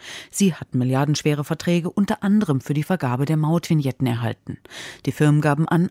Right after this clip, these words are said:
abgesichert zu sein, ohne jedoch Details zu nennen. Laut F D P sind zudem schon einhundertzweiundvierzig Millionen Euro Steuergeld in das Projekt geflossen. Für Beraterverträge, Verwaltung und Planung.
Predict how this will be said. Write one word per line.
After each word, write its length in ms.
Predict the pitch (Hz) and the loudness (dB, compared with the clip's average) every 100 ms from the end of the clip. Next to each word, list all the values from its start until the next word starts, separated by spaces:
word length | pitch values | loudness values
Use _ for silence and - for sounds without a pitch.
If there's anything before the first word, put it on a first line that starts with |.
| - | -2
abgesichert 600 | 156 - 160 139 143 - | -6 -2 -2 -2 -2 -2
zu 120 | 151 | -2
sein, 260 | 147 156 170 - | 0 -2 -2 -2
ohne 260 | 180 151 143 | 0 2 2
jedoch 300 | 139 143 - | 0 -2 -2
Details 460 | 170 151 147 - | -4 -2 -2 -4
zu 120 | - | -4
nennen. 220 | 120 123 - _ _ - - - - - - | -4 -4 -10 _ _ -18 -14 -14 -16 -8 0
Laut 220 | 202 - | 0 0
F 120 | - | -2
D 120 | 165 | -2
P 240 | - 120 117 | -2 -4 -2
sind 220 | 131 127 | -4 -4
zudem 340 | 139 143 147 | 0 2 4
schon 200 | - 160 - | 2 0 0
einhundertzweiundvierzig 1080 | 170 175 180 175 - 139 - 156 - 165 | 2 4 2 0 0 -2 0 -6 -4 -4
Millionen 380 | 170 143 143 143 | -2 0 2 2
Euro 300 | 151 143 143 | 2 0 0
Steuergeld 680 | - 156 156 160 170 170 - | -2 0 2 2 2 0 -2
in 140 | 160 135 | -2 -2
das 140 | 135 | -2
Projekt 380 | - 160 156 - | -2 0 0 -4
geflossen. 500 | 165 151 127 - 127 _ - - - - | -4 -2 -4 -6 -10 _ -20 -20 -20 -14
Für 120 | - | -2
Beraterverträge, 800 | 196 160 127 127 - - 135 135 | 0 0 -2 -4 -8 -6 -4 -4
Verwaltung 540 | - 170 135 117 127 156 | -2 0 0 -2 -4 -2
und 200 | 175 - | -2 0
Planung. 400 | 160 135 123 | 0 2 -2